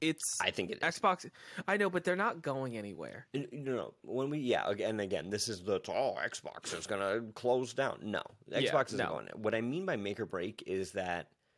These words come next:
Speaker 2: there was a very clear point in the P S four, Xbox One generation where we knew that it,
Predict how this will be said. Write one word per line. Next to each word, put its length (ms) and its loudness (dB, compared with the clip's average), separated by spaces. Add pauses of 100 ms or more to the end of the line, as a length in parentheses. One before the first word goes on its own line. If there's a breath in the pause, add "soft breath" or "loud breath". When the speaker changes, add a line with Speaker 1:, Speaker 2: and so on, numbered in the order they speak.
(240)
Speaker 2:
there 180 8
was 140 6
a 100 4
very 960 0
clear 400 -4
point 540 -6
in 160 -6
the 40 -4
P 240 -6
S 200 0
four, 420 -2
Xbox 420 -6
One 220 -8
generation 560 -4
where 160 0
we 160 -6
knew 400 -8 (380)
that 180 -2
it, 40 -2